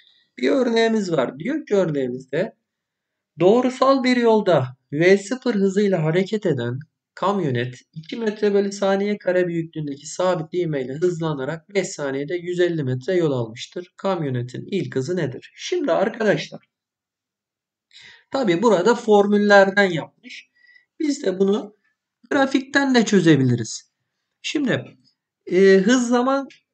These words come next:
grafiğinin altında kalan geometrik şeklin alanı bana neyi verir? Yer değiştirmeyi verir arkadaşlar.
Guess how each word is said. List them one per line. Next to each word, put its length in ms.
grafiğinin 560
altında 500
kalan 360
geometrik 640
şeklin 360
alanı 500
bana 180
neyi 280
verir? 440
Yer 300
değiştirmeyi 640
verir 300
arkadaşlar. 640